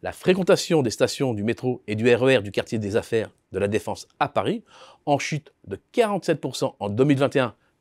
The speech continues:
par rapport à deux mille dix-neuf, en dit long sur ce phénomène, même s'il est en voie de normalisation. L'habillement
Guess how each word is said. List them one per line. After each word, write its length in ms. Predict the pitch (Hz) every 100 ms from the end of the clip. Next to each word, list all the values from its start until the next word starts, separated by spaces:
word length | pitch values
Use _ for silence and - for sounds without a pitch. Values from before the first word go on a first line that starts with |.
| _ -
par 100 | 208
rapport 220 | 175 143
à 40 |
deux 60 | 113
mille 80 | 98
dix-neuf, 400 | 98 117 165 - _ _ -
en 160 | 185
dit 140 | 160 143
long 220 | 127 180 _
sur 160 | 110 -
ce 100 | 104
phénomène, 540 | - 156 101 120 180 _ _ _ _ _ _
même 120 | 120 139
s'il 140 | 127
est 140 | 107
en 80 | 104
voie 140 | 117 139
de 100 | 107
normalisation. 640 | 107 107 95 - - - _ _ _ _ _ _ _ _ _ _ 110
L'habillement 640 | 156 196 196 196 214